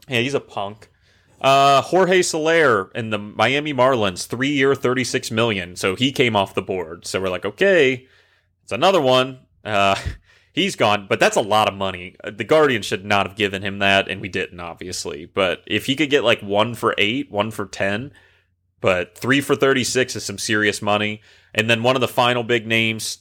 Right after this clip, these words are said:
Trevor Story, uh, weird deal. Six-year, a hundred and forty million to the Red Sox, where he'll play second base because they have Xander Bogaerts, who is a better shortstop. So, weird deal.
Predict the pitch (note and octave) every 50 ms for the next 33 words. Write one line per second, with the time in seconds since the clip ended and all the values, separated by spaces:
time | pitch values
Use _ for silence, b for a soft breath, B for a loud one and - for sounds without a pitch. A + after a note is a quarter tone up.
0 | _ _ - - C3+ B2+ A2+ A2 - - - A2+ A2 A2 A2 A2 G#2+ G#2+ A2 A2
1 | _ _ _ _ _ _ - A2 G2+ G2 F#2+ F#2+ F#2 F2+ F2+ F2+ - _ _ _
2 | G#2+ G2+ G2 A#2 D3 G3+ A3 D#3 A2 - A#2 B2+ A#2+ G2 F2 F2+ - - - -
3 | - D3 E3+ - - - - F#3+ F#3 F3+ F3 F3 F3 F3+ F3 - - - A2 -
4 | - - C3 D3 D#3+ E3 E3+ D#3+ C3 - - C3 C#3 D3 D3 D3 C3 A#2 A#2 A2+
5 | G#2+ G2+ G2 F#2+ F#2 - G#2 G#2 F#2+ G2+ G2+ G2+ G2 - - - F2 D2 C2 -
6 | - - - - - A2+ G#2+ G#2+ A#2+ A#2 - - A#2 G#2+ G#2+ - - A#2 A2+ -
7 | A2 F2+ F#2+ A#2 A2 F#2+ F2+ F#2+ - - - b b b b b b b b -
8 | G#2+ G2+ - - A#2+ A2 G#2 G#2 G2+ G2 G2 F#2 - - G#2+ A2+ C3+ D3 C3+ B2
9 | G#2+ G2+ A#2+ A#2 A#2 A2+ G#2 G2+ G2+ G2 F#2+ F2 D#2+ D#2 D#2 - - - G2+ F#2+
10 | F#2 F#2 F2+ F2 F2 F#2 F2+ F#2 F#2 - G#2+ G2+ E2 - - - E2+ E2+ E2 -
11 | _ _ _ - - G#2+ F#2+ F#2 F2+ F2 F#2 A2+ C#3+ F#3 G3 D3+ A2+ A#2 A2+ A2
12 | G2+ F#2+ F#2 F#2 b